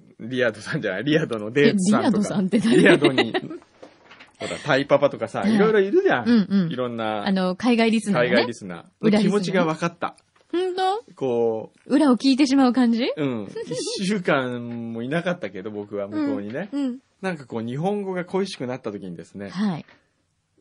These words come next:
Speaker 1: 確かにこういう、
Speaker 2: うん。
Speaker 1: その、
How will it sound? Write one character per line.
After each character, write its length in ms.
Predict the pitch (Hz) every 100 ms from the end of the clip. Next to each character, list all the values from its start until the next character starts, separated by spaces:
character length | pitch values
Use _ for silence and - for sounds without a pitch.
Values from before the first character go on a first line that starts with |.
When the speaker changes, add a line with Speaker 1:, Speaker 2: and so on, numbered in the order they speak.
| _ -
Speaker 1:
確 260 | 240 240
か 120 | 170
に 100 | 104
こ 220 | 90 127 123
う 80 |
い 380 | 117 120 139 131
う、 40 | 98
Speaker 2:
う 20 |
ん。 80 | 233
Speaker 1:
そ 100 | 196
の、 540 | 98 95 95 90 -